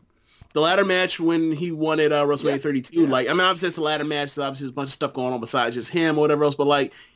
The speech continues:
Speaker 1: he can, he's a person that's willing to do that, so, that goes to those kind of lengths to entertain the fans. Um, I
Speaker 2: Kane,
Speaker 1: thought that
Speaker 2: when he
Speaker 1: the
Speaker 2: pushed
Speaker 1: the
Speaker 2: him off the fucking
Speaker 1: <sighs>
Speaker 2: ramp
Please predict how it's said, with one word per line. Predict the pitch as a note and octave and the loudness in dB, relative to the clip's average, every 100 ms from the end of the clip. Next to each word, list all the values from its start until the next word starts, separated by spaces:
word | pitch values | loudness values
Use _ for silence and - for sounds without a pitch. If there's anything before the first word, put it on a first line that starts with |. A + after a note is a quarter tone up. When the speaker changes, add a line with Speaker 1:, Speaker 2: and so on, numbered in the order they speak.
| _ | _
Speaker 1:
he | B2+ C3+ | -4 -2
can, | C#3 | -2
he's | C3 D3+ C#3+ | 0 0 0
a | |
person | D3+ D3+ D3 | 2 2 2
that's | B2+ B2+ | 0 0
willing | C#3+ C3+ | 0 0
to | A#2+ | -2
do | A2+ C3 C3+ | 0 4 4
that, | C3+ B2+ | 4 0
so, | - | -4
that | B2+ | -4
goes | A#2+ C3+ B2 | 0 0 2
to | |
those | B2+ A#2+ | 2 2
kind | C#3 A#2+ | 0 0
of | A#2 | 0
lengths | B2 A#2 - - - | 0 -2 -8 -14 -6
to | C3 A#2 A2+ | -2 -2 0
entertain | B2+ A#2 - A#2 A#2+ | 0 0 2 2 2
the | G#2+ | 0
fans. | - C3 C3+ C3+ C3+ - - - - | 0 2 4 2 -2 -12 -20 -10 -2
Um, | C3 C3 B2+ B2 A#2+ _ _ _ | 2 2 2 0 -4 _ _ _
I | D3 | -4
Speaker 2:
Kane, | D#3+ | 0
Speaker 1:
thought | F3 D#3+ G3 | 2 2 2
that | D3 D3 | 0 0
Speaker 2:
when | F3 | -2
he | C#3+ | 0
Speaker 1:
the | |
Speaker 2:
pushed | C3+ C3 - | 0 0 -4
Speaker 1:
the | F#3 | -8
Speaker 2:
him | |
off | D3 F3 - | -8 -12 -14
the | E3 | -20
fucking | - F3+ - F3+ F3 E3 _ _ - | -18 -20 -16 -16 -14 -16 _ _ -16
Speaker 1:
<sighs> | - - C#3 D#3 | -10 -8 -6 -6
Speaker 2:
ramp | E3 F3+ G3+ | -6 -8 -12